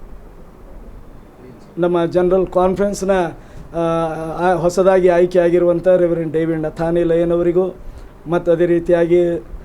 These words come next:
ಬೋರ್ಡ್ ಆಫ್ ಮಿನಿಸ್ಟ್ರಿ ಚೇರ್ಮನ್ ಆಗಿರುವಂಥ ಮತ್ತು ಎಕ್ಸಿಕ್ಯೂಟಿವ್ ಸೆಕ್ರೆಟರಿ ಆಗಿರುವಂಥ ರೆವರೆಂಡ್, ಆ, ರವಿಕುಮಾರ್ ಸೆಬಾಸ್ಟಿನ್ ಅಯ್ಯನವರಿಗೂ ಮತ್ತು ಬೋರ್ಡ್ ಆಫ್ ಮಿನಿಸ್ಟ್ರಿ ಚೇರ್ಮನ್ ಆಗಿರುವಂಥ ರೆವರೆಂಡ್ ಪಾಲ್ ಮಧುಕರ್ ಅಯ್ಯನವರಿಗೂ ಮತ್ತು ಎಲ್ಲ ನಮ್ಮ ಜಿಲ್ಲೆಯ ಜಿಲ್ಲಾ ಮೇಲ್ವಿಚಾರಕರಿಗೂ ನಾನು ಯೇಸು ನಾಮದಲ್ಲಿ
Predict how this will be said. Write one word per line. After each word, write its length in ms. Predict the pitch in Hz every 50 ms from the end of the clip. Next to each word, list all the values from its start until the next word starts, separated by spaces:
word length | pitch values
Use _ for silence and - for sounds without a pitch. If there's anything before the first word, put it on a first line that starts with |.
| - - - 143
ಬೋರ್ಡ್ 200 | 151 180 196 196
ಆಫ್ 100 | 196 165
ಮಿನಿಸ್ಟ್ರಿ 360 | 180 185 180 175 - 185 170
ಚೇರ್ಮನ್ 460 | 165 - 175 170 175 170 170 175 170
ಆಗಿರುವಂಥ 560 | 175 170 170 160 170 170 170 170 170 170 170 180 175 185 180 - - - - - - - - -
ಮತ್ತು 500 | 160 170 180 175 - 185 175 170 170 170
ಎಕ್ಸಿಕ್ಯೂಟಿವ್ 680 | 160 156 139 127 185 170 190 185 190 190 185 165 143 -
ಸೆಕ್ರೆಟರಿ 500 | - - 180 175 196 180 185 180 185 180
ಆಗಿರುವಂಥ 420 | 175 175 170 175 175 175 170 -
ರೆವರೆಂಡ್, 680 | 180 175 175 175 156 160 165 170 170 170 170 160 165 143 - - - - - - - -
ಆ, 280 | 160 165 165 165 160 160
ರವಿಕುಮಾರ್ 640 | 156 165 170 180 185 180 180 170 170 170 170 165 165
ಸೆಬಾಸ್ಟಿನ್ 600 | - - 165 156 170 170 165 170 - 170 165 165
ಅಯ್ಯನವರಿಗೂ 640 | 165 170 175 175 175 175 175 175 180 175 180 190 185
ಮತ್ತು 640 | 175 170 165 170 - 170 170 165 165 160 156 156 143 - 160 165 160 123 - 135
ಬೋರ್ಡ್ 180 | 160 175 180
ಆಫ್ 100 | 185 170
ಮಿನಿಸ್ಟ್ರಿ 240 | 180 175 135 175 170
ಚೇರ್ಮನ್ 400 | - - 170 175 170 170 170 170
ಆಗಿರುವಂಥ 540 | 165 160 156 165 165 160 170 160 156 - -
ರೆವರೆಂಡ್ 480 | 170 170 165 165 160 156 160 160 147 -
ಪಾಲ್ 200 | - 151 160 156
ಮಧುಕರ್ 380 | 160 160 151 147 151 - 160 156
ಅಯ್ಯನವರಿಗೂ 680 | 160 160 165 165 175 170 175 175 165 180 185 175 - - - - - - - - - - - -
ಮತ್ತು 180 | 180 180 180
ಎಲ್ಲ 240 | 185 185 196 208 214
ನಮ್ಮ 380 | 220 214 202 202 202 190 190 180
ಜಿಲ್ಲೆಯ 340 | 156 127 175 175 185 180 -
ಜಿಲ್ಲಾ 280 | 123 170 170 170 170
ಮೇಲ್ವಿಚಾರಕರಿಗೂ 920 | 165 165 165 170 165 156 - 175 170 175 180 175 - 175 170 165 175 180 180
ನಾನು 260 | 170 160 160 156 156
ಯೇಸು 320 | 151 160 165 156 - 156
ನಾಮದಲ್ಲಿ 560 | 147 156 151 160 160 151 160 160 165 160 147